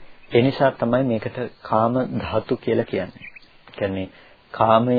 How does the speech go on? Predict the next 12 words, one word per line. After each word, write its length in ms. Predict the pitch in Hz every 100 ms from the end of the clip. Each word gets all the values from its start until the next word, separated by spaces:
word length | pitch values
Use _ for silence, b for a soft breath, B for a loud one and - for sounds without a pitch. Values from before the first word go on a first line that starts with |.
| 123
කියන 320 | - 127 123 123
දේ 220 | 123 135 120
අපිට 380 | 104 117 - 123 117 98 95
රූපයකින්ම 920 | 98 113 117 135 127 123 - 127 127 123
තමයි 360 | - 113 117 127
විඳින්නට 520 | 107 104 113 117 110
පුළුවන්කම 600 | 107 104 104 104 101 107 110
තියෙන්නේ. 420 | - 117 - - _ _ _ B B B B B B _ 101
රූප, 360 | 107 110 - 135 - -
ශබ්ද, 560 | - 110 101 101 101 123 135 -
ගන්ධ, 540 | 101 98 104 117 113 143 -
රස, 300 | 120 101 -